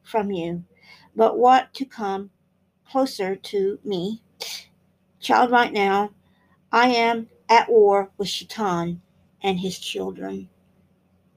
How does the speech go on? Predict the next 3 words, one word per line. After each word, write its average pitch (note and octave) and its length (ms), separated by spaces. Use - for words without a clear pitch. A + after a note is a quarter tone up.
Hmm. F3 180
At - 200
war. F3 360